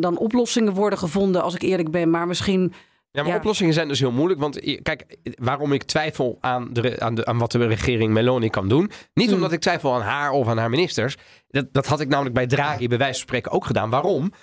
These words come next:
Speaker 2: Omdat op het moment dat jij zegt, ik ga een nieuwe afvalcentrale bouwen.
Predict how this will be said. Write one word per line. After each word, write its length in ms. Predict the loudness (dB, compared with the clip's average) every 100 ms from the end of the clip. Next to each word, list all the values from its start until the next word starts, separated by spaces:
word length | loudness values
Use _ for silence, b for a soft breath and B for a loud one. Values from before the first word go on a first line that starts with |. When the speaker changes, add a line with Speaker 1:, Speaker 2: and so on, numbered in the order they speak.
| b b _
Speaker 2:
Omdat 380 | -2 2 2 0
op 120 | -2
het 100 | 0
moment 260 | 2 2 0
dat 120 | 0
jij 80 | 0
zegt, 160 | 0
ik 80 | -2
ga 140 | 0 2
een 180 | 4
nieuwe 240 | 4 4 2
afvalcentrale 640 | 0 -2 -4 -2 -2 -2
bouwen. 340 | -4 -4 -8